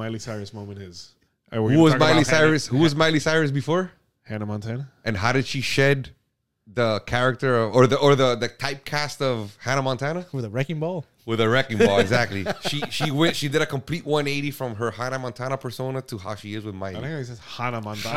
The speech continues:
Speaker 3: Hannah Montana.
Speaker 2: Hannah Montana. And then, <laughs> hey, shout out to the Migos with the Hannah, Hannah Montana, if you guys never heard of that. But same,
Speaker 1: Hannah.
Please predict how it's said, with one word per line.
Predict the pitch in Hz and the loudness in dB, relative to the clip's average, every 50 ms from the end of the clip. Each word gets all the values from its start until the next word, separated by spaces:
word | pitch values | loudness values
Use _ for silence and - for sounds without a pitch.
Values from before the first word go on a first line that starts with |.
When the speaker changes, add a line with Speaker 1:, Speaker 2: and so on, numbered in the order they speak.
| 151 151 151 151 | -4 -4 -4 -4
Speaker 3:
Hannah | 135 | -4
Montana. | - 160 143 - 151 - | -4 -4 -4 -4 -4 -2
Speaker 2:
Hannah | 143 143 156 139 | 0 0 0 2
Montana. | 135 135 127 - 139 135 135 127 117 - - 139 - _ _ _ _ - - - - - - - - | 0 0 -2 -2 -4 -4 -4 -6 -8 -10 -14 -18 -20 _ _ _ _ -20 -20 -20 -20 -20 -12 -4 -2
And | 151 139 139 | 0 2 4
then, | 147 147 139 131 113 - - - - - - - _ _ _ - - - - - - - - | 4 4 2 0 -2 -4 -8 -12 -14 -16 -18 -20 _ _ _ -16 -16 -16 -20 -20 -20 -20 -20
<laughs> | _ - - - _ _ _ _ _ _ _ _ _ _ _ _ _ _ - | _ -20 -20 -20 _ _ _ _ _ _ _ _ _ _ _ _ _ _ -6
hey, | 110 104 | -6 -6
shout | - - 92 90 101 | -4 -6 -6 -6 -6
out | 107 107 | -8 -8
to | - | -8
the | 117 110 | -8 -8
Migos | 98 107 113 107 110 92 | -6 -6 -6 -6 -6 -6
with | 95 90 | -6 -10
the | 87 80 | -12 -10
Hannah, | 78 101 107 107 104 104 104 - | -10 -10 -10 -10 -10 -12 -12 -14
Hannah | - - 107 110 104 | -8 -6 -6 -6 -4
Montana, | 101 98 90 - 113 110 98 | -6 -8 -8 -8 -10 -10 -10
if | 87 80 | -10 -12
you | 92 87 | -12 -12
guys | 95 92 95 | -12 -10 -10
never | 101 101 92 | -8 -8 -6
heard | 87 101 101 | -6 -6 -6
of | 92 82 | -6 -6
that. | 87 87 - - - - _ - 131 - | -8 -10 -14 -18 -20 -20 _ -20 -6 0
But | - 143 135 143 - - - - - | 2 2 2 2 -4 -12 -20 -20 -14
same, | - - 143 156 147 - | -4 -2 0 0 0 -2
Speaker 1:
Hannah. | 156 170 - | -6 -14 -20